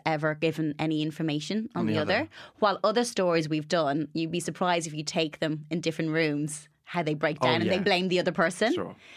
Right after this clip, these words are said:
Speaker 1: So I find it fascinating. Most of these people, though, if you go back to their childhood, Ian will hate that I'm doing this, you, something will have happened to them. Not saying that there's a reason or that there's an excuse of what they do, but I'm like,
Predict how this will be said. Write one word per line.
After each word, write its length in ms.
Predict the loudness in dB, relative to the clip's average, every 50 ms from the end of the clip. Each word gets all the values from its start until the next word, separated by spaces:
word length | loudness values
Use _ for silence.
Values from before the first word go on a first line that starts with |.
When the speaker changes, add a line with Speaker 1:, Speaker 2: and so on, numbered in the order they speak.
| -20 -20 -20 _
Speaker 1:
So 240 | -2 2 2 4
I 140 | 4 2 2
find 240 | 2 2 2 2 2
it 40 | 2
fascinating. 440 | 2 0 2 0 -2 -2 -2 0 2
Most 300 | 2 2 2 2 0 -2
of 80 | -2 0
these 260 | 0 0 0 -2 -4 -8 _ -4
people, 380 | -2 -2 -2 0 0 0 0
though, 200 | 2 2 2 2
if 140 | 0 0 0
you 80 | -2 0
go 180 | 2 0 2 2
back 180 | 2 0 0
to 120 | -2 -2 -2
their 120 | -2 -2
childhood, 480 | 0 0 0 0 0 0 -2 -4 -4 -4
Ian 140 | -2 -2 -2
will 80 | -2
hate 180 | -2 -2 -4 -4
that 120 | -4 -4
I'm 80 | -4 -2
doing 200 | -2 -2 -2 -2
this, 260 | -2 -4 -6 -10 -12 -8
you, 160 | -2 -2 -2 -2 -4
something 340 | -4 -4 -2 -2 0 0 0
will 60 | 0
have 120 | 0 0 0
happened 300 | 0 0 0 0 -4 -2
to 100 | -2 -2
them. 160 | -2 -2 -2 0
Not 240 | 0 0 0 -2 -2
saying 280 | -2 0 0 2 2
that 160 | 0 0 2 2
there's 180 | 0 2 2
a 60 | 0
reason 500 | 0 0 0 0 0 0 0 0 -2 -4 -6 -12 -20 -20 -20 -20 -20 -20 -20 _ -4 -2
or 60 | 0
that 180 | 0 0 -2
there's 180 | -2 -2 -2 -2
an 40 | -2
excuse 460 | -4 -4 -6 -4 -4 -4 -4 -4 -6
of 160 | -8 -8 -2 0
what 160 | -2 -2 -2 0
they 160 | 0 0 0 2
do, 360 | 2 2 2 2 2 0 -4 0
but 120 | 0 2 2
I'm 80 | 4
like, 180 | 2 2 0